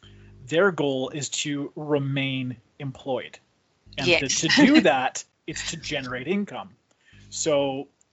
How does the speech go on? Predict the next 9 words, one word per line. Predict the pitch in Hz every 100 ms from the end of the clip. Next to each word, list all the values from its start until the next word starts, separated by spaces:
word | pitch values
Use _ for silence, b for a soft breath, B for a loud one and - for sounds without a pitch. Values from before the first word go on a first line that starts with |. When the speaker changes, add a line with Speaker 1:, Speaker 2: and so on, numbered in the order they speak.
| - -
Speaker 1:
I | 147
think | - 208 208 - _ _
right | - 139 127
now, | 156 180 165 143
if | -
you're | 147
a | 131 -
business | 160 202 214 -
leader, | 143 139 131 131